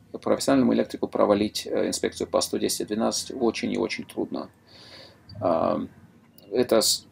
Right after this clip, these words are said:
больше, с-, скорее всего, эта статья чаще всего используется для, э, выявления неквалифицированной работы и, естественно, это с-, для, для, для требования, как, как основания для требования ее переделать. А, как вы видите, я,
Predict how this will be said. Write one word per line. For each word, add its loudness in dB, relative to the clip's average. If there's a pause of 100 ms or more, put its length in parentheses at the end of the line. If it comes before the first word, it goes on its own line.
больше, 4
с-, -4
скорее 8
всего, 4
эта 0
статья 0
чаще 4
всего 2
используется 2
для, 6
э, 0
выявления 0 (160)
неквалифицированной -2
работы 2
и, -2 (180)
естественно, -6
это -8 (160)
с-, -12
для, 2 (100)
для, -4
для 0
требования, 2
как, 0
как 4
основания 4
для 2
требования -2
ее -4
переделать. -4 (880)
А, 4 (420)
как 8
вы 12
видите, 4
я, 10